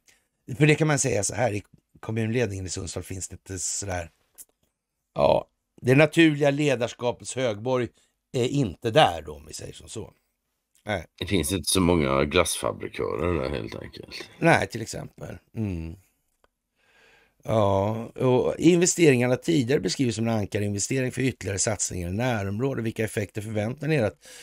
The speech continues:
Speaker 1: utvaro av åsyftade investeringar skulle ha på andra investeringar i området? Ja, som sagt, ehm, mm. Ja, det är ju lite så här,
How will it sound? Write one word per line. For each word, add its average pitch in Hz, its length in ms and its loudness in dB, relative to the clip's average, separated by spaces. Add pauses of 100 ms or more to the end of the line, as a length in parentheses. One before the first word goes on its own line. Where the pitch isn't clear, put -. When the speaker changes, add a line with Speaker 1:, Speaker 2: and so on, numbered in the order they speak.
(220)
Speaker 1:
utvaro 135 920 4
av 131 180 2
åsyftade 101 540 0
investeringar 101 400 -4
skulle 98 220 -6
ha 92 160 -2
på 95 140 -6
andra 90 280 0
investeringar 101 640 -2
i 87 40 -4
området? 71 640 -8
Ja, 127 480 -2 (760)
som 101 340 0
sagt, - 500 -6 (180)
ehm, - 640 -4 (180)
mm. 98 640 -2 (2000)
Ja, - 100 0
det 92 100 4
är 127 40 8
ju 165 60 8
lite 202 260 0
så 170 100 -2
här, 117 340 2